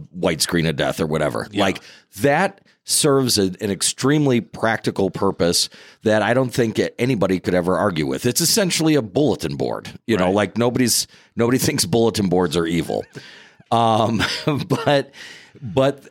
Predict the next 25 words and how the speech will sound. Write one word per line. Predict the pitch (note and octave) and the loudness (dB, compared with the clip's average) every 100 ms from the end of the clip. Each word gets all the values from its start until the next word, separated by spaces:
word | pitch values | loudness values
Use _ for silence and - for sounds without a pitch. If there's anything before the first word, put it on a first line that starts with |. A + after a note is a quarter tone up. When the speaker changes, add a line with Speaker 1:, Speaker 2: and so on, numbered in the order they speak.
| - | -2
Speaker 1:
I, | B2+ C3 C#3 | 0 0 0
the | B2+ | 2
idea | B2+ B2 D#3+ F3+ | 2 2 2 2
of | A2 | 2
what | A2+ A2 C3 | 0 0 -2
you're | C3+ A3+ C#3+ | -2 0 0
talking | - C#3 A#2 - G#2+ | 0 -2 -2 -2 -4
about | F#2+ G2 G2 F#2 | 0 2 0 0
of, | G2 F#2+ F#2 F2 - - | 0 2 2 0 -8 -12
you | A#2 A2 | -2 0
know, | F#2+ F#2 | 2 0
if | G#2+ A2 | 0 -2
there | G#2+ G2+ | -2 -2
is | F#2 C3 C3+ B2 - - | 0 2 2 2 -2 0
a, | G2+ F#2+ F2+ F2+ D2+ | 2 2 2 0 -4
a | D2+ D2 | -6 -4
system | - - G#3 - - C#3+ C#3 - | -2 0 0 0 0 0 0 -2
or | G#2 G#2 G2 F#2+ F#2 F2+ E2+ - - _ - | 0 2 2 2 2 0 -2 -12 -20 _ -6
a | G2+ | -2
situation | - C#3 C3+ B2 A#2+ - A2+ G2+ | -2 0 0 2 2 0 0 0
where | G2 G2 G2 | 2 2 2
there | F#2+ F#2+ | 0 -2
is | B2 B2+ B2+ - | -2 0 0 -2
too | - C3+ C#3 | -4 0 0
much | A#2+ A2 G#2+ - - | 2 0 0 -2 -6